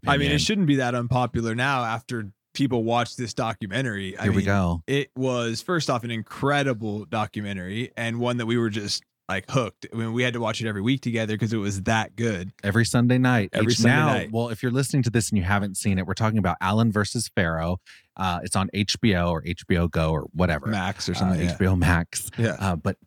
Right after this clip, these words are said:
Speaker 2: damn, is it fascinating.
Speaker 1: Incredibly
Speaker 2: I,
Speaker 1: fascinating.
Speaker 2: I loved it. Okay, so people love Woody Allen. Um, he is respected in the industry. He's won Oscars.
Speaker 1: Yep.
Speaker 2: Uh, he's a filmmaker, a director, a writer, an actor, a comedian,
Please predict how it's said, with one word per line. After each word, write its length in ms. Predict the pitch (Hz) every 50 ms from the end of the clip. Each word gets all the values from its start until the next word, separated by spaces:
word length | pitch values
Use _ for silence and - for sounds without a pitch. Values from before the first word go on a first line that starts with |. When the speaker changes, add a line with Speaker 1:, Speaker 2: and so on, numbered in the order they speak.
| _ -
Speaker 2:
damn, 380 | 123 123 143 143 135 117 104
is 160 | 95 90 82
it 120 | 87 90 - _ - - - _ -
fascinating. 840 | - 123 123 135 131 120 - 117 104 90 85 82 80 85 85 82 - _ _ _ _ _ _ _ _ _ _ _ -
Speaker 1:
Incredibly 460 | 135 143 123 - 196 180 147 123 120
Speaker 2:
I, 40 | 117
Speaker 1:
fascinating. 360 | 113 95 95 - 104 98 - 113
Speaker 2:
I 60 | 117
loved 380 | 117 113 120 123 123 107 95 101
it. 200 | 92 85 85 - _ - 98 - - -
Okay, 260 | 127 123 - 143 123
so 400 | 113 - - 131 117 110 104 90 - _ _ -
people 320 | 147 147 - 165 143 120
love 240 | 104 107 110 110 98
Woody 220 | 95 101 95 98 98
Allen. 400 | 90 85 85 80 80 80 80 78 _ _ _ - - - - -
Um, 240 | 85 87 87 87
he 260 | 92 - 117 117 113 110
is 460 | 104 104 98 92 87 82 - - - -
respected 760 | - 85 80 92 87 101 95 - - - 123 131 - - 110
in 80 | 110 107
the 100 | 104 - -
industry. 500 | 107 104 95 90 - - - 104 98 90
He's 200 | - - 87 - -
won 140 | 87 85 80 - -
Oscars. 680 | 113 123 123 120 - - 120 113 110 107 101 - - _ _ _ _ - -
Speaker 1:
Yep. 160 | - 120 113 95
Speaker 2:
Uh, 260 | 98 92 85 82 80
he's 220 | 69 98 104 101 85
a 80 | 90
filmmaker, 520 | 87 - 147 147 139 131 127 120 123 - 80
a 60 | 87
director, 460 | 82 95 85 82 110 120 - - 120
a 120 | - 92 87
writer, 440 | 80 90 98 107 117 107 117 117
an 160 | 110 - 92 90
actor, 480 | 76 92 107 107 - - 117 110 104
a 100 | 90 82
comedian, 760 | - - 104 101 110 113 120 113 120 117 117 113 110 107 107